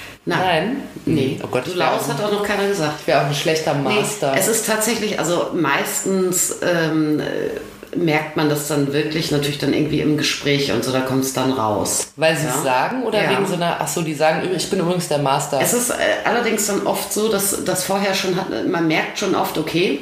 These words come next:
Speaker 1: irgendwie sagen wir mal so ein schon recht stark elaboriertes Rollenverhältnis zwischen den beiden.
Speaker 2: Mhm.
Speaker 1: Was sich dann,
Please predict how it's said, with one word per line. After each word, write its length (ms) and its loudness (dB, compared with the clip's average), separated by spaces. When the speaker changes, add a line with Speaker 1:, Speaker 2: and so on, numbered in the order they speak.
Speaker 1:
irgendwie 300 2
sagen 220 2
wir 80 2
mal 260 0
so 320 0
ein 400 0
schon 800 0
recht 380 -2
stark 680 0
elaboriertes 840 0
Rollenverhältnis 840 0
zwischen 280 0
den 200 0
beiden. 400 2
Speaker 2:
Mhm. 180 2
Speaker 1:
Was 360 0
sich 200 -2
dann, 400 2